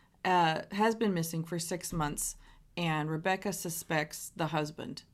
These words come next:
of doing some foul play. So she shows them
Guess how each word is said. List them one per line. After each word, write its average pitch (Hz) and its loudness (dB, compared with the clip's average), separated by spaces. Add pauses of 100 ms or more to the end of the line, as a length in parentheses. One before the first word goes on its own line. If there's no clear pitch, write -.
(160)
of 156 -6
doing 151 -2
some 151 -6
foul 151 -4
play. - -2 (420)
So 180 0 (600)
she - -2
shows 247 2
them 254 4